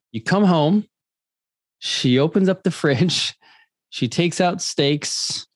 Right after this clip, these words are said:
or a piece of meat, or she'll take out ground bison or whatever it is.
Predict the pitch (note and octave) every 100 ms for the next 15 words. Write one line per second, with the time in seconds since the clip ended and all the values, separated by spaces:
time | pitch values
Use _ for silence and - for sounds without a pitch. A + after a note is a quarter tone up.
0 | - B2+ B2 A#2+ A2+ - E3 - C#3 B2+
1 | C3 A2+ A2+ A2+ C#3 C3 C#3+ C3 A2 B2
2 | B2+ A#2+ G2+ A#2+ A#2 - B2 A2 A2+ A#2+
3 | B2+ A#2+ G#2+ B2+ C3+